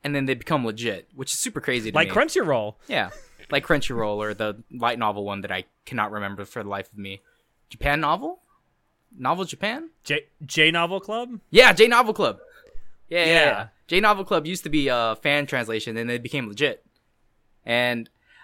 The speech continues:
Speaker 1: I believe that it's cool that Faku reached out to try to save Hentai Haven. Um, I do not speculate that they bought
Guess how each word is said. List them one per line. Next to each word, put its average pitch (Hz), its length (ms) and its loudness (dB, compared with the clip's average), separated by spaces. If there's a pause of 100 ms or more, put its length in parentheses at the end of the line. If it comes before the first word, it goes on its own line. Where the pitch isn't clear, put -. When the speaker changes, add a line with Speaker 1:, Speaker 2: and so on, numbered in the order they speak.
(140)
Speaker 1:
I 226 80 6
believe 240 320 0
that 180 140 2
it's 143 100 -2
cool 180 220 -2
that 156 160 -2
Faku 151 360 -4
reached 151 300 -4
out 160 220 0
to - 80 -18
try 151 160 0
to 147 60 -4
save 151 260 -2
Hentai 143 300 -4
Haven. 147 360 -6 (480)
Um, 117 520 0 (920)
I 143 120 6
do 160 160 -2
not 143 340 2
speculate 190 640 -4 (140)
that 143 400 -2 (300)
they 131 120 2
bought 135 340 2